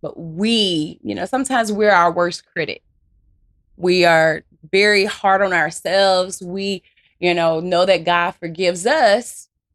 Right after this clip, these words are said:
and we extend forgiveness to others, but sometimes it's kinda hard for us to forgive ourselves of the things that may happen. Um,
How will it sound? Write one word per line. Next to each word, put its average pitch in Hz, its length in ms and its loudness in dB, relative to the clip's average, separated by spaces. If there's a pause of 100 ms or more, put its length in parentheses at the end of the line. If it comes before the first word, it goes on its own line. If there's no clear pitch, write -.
(220)
and 180 480 -2
we 202 140 -2
extend 190 680 0
forgiveness 185 640 -4
to - 220 -4
others, 202 420 0
but - 300 0
sometimes 262 540 -4
it's 254 120 -8
kinda 233 300 -2
hard 202 300 0
for 190 100 -4
us 180 260 -2 (100)
to 170 340 -4 (320)
forgive 175 340 -2
ourselves 156 800 0
of 160 100 -6
the 147 60 -8
things 151 440 -8
that 117 340 -6
may 170 160 -6
happen. 190 540 -6 (600)
Um, 160 460 -6